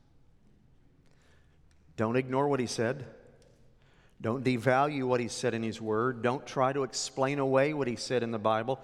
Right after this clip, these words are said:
Don't try to justify your actions. Don't try to justify lifestyles. Simply go by what it tells us, because what you have here is truth. Now look at verse nineteen.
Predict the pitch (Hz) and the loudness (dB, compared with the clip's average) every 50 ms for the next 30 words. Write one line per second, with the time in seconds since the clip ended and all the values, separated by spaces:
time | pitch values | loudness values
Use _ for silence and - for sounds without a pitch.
0 | - - - - 123 123 135 147 - - 147 139 143 139 135 120 110 104 131 135 | -12 -18 -6 -2 0 0 0 -2 -2 0 2 2 2 2 -2 -8 -6 0 2 2
1 | 151 156 - - - 147 - - 143 139 139 139 135 135 131 135 139 160 175 - | 2 2 -2 -4 -6 -2 2 2 4 4 2 0 0 2 4 4 4 4 0 -4
2 | - - - 127 127 143 151 156 - - - - - - 131 127 139 135 - 147 | -8 -8 -6 -6 -4 -4 -4 -4 -6 -8 -12 -10 -6 -2 -2 0 -2 0 2 2
3 | 135 143 147 143 120 113 135 139 135 - 151 123 151 147 156 156 151 151 165 226 | 4 4 2 0 0 2 2 2 0 0 0 2 4 4 6 6 6 6 6 4
4 | 269 - - - - 131 113 113 120 123 135 151 156 139 - - - - - - | 2 -2 -4 0 2 4 4 4 4 2 2 2 0 -2 -6 -12 -16 -20 -20 -20
5 | - - - - - - _ _ - - - - - - 156 156 156 - 151 156 | -20 -20 -20 -20 -20 -20 _ _ -10 -6 -6 -4 -2 -2 -2 -2 -2 -4 -4 -4
6 | 156 143 123 127 117 117 113 123 120 107 101 104 110 107 - - - 143 190 135 | -4 -4 -2 -2 -2 -2 -2 -2 -2 -2 -2 -4 -4 -6 -8 -10 -10 -8 -8 -8
7 | 104 107 90 - - - - - - - - - - - - - 110 98 107 107 | -8 -8 -8 -8 -10 -10 -12 -14 -16 -20 -20 -20 -20 -16 -10 -10 -10 -8 -6 -8
8 | - - 127 123 110 110 151 220 269 254 - - - - 104 95 92 92 90 92 | -8 -8 -10 -12 -10 -10 -8 -8 -8 -8 -10 -12 -14 -12 -10 -10 -10 -10 -10 -12
9 | 113 - - - - - - - - _ _ _ _ _ _ _ _ _ _ _ | -14 -16 -20 -20 -20 -20 -20 -20 -20 _ _ _ _ _ _ _ _ _ _ _
10 | _ _ _ _ _ _ _ _ _ _ - - - - - - - 120 110 - | _ _ _ _ _ _ _ _ _ _ -18 -18 -18 -16 -16 -14 -12 -12 -12 -14
11 | - - - - - - - - _ _ - - - _ _ _ _ _ _ _ | -16 -20 -20 -20 -20 -20 -20 -20 _ _ -20 -20 -20 _ _ _ _ _ _ _
12 | _ _ _ _ _ _ _ _ _ _ _ _ _ _ _ _ _ _ - - | _ _ _ _ _ _ _ _ _ _ _ _ _ _ _ _ _ _ -20 -20
13 | - - - 147 160 170 165 143 151 151 135 - 151 135 123 - - 143 123 101 | -8 -2 2 2 2 2 0 0 -2 -2 -2 -2 -2 -2 -2 -4 -4 -6 -6 -6
14 | 92 | -8